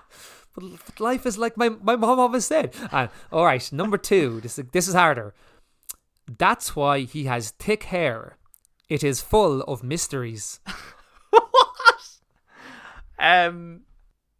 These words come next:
Speaker 2: it's full of mysteries?
Speaker 1: Yeah.
Speaker 2: Oh my God. Um, mysteries, I, I assume, is a bit of
Speaker 1: I
Speaker 2: a
Speaker 1: will say the, the, the, it changed.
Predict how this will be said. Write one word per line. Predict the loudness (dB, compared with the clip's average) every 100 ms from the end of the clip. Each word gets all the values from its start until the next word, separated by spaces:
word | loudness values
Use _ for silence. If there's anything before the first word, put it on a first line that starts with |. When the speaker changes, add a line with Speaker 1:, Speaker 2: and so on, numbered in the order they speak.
| _
Speaker 2:
it's | -18 -18
full | -20 -18 -14
of | -14
mysteries? | -12 -10 -8 -10 -12 -12 -14 -16 -20 _ _ _ _ _ _ _ _ _ _ _ _
Speaker 1:
Yeah. | -14 -14 -16 -20 _ _ _ _ _ _ _ _ _ _
Speaker 2:
Oh | -16 -14
my | -12
God. | -8 -6 -6 -10 _ _ _ _
Um, | -4 -2 -2 -8 _ _ _ _ _ _
mysteries, | -16 -12 -12 -14 -14 -16 -16 -14
I, | -14
I | -12 -14
assume, | -14 -18 -18
is | -16
a |
bit | -16
of | -10
Speaker 1:
I |
Speaker 2:
a | -6
Speaker 1:
will | -6
say | -2 0 0 -2 -6
the, | -6 -6 -4
the, | -6 -4 -6 -8
the, | -8 -6 -6 -8 _ _ _ _ _ _ _ _ _ _ _ _ _
it | -16
changed. | -8 -4 -4 -4 -10